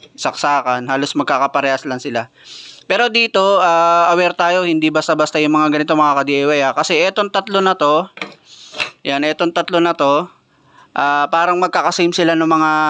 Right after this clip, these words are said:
pin, no? Ibig sabihin, nandito yung kanyang tinatawag na key line or power line, tapos yung throttle, eto yan, nandito, tapos dito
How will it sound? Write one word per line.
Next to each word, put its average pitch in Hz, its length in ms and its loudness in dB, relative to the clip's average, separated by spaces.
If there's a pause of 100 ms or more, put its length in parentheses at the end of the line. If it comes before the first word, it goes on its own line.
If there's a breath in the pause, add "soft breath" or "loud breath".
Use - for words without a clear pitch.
(140)
pin, 143 400 0
no? 147 240 2
Ibig 139 240 0
sabihin, 170 560 2
nandito 156 400 0
yung 151 400 4
kanyang 147 320 -2
tinatawag 147 720 0
na 143 480 0
key 196 240 2
line 170 320 -2
or 143 320 0
power 156 400 2
line, 160 320 -2 (800 loud breath)
tapos 151 320 -2
yung 147 160 0
throttle, 147 480 0
eto 131 240 -2
yan, 131 160 -2
nandito, 135 800 0
tapos - 400 -6
dito 139 640 -4